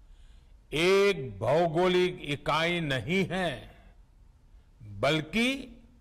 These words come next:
आदर्शों, संकल्पनाओं, सभ्यता, संस्कृति, इसके उदार मानकों से परिपूर्ण राष्ट्र है।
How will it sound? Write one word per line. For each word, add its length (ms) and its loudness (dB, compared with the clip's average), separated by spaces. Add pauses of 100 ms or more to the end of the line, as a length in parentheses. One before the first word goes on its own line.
(880)
आदर्शों, 920 0 (1080)
संकल्पनाओं, 1300 0 (1040)
सभ्यता, 1040 0 (720)
संस्कृति, 1080 0 (2500)
इसके 800 0
उदार 600 4
मानकों 880 0
से 240 2
परिपूर्ण 920 0
राष्ट्र 880 0
है। 360 -12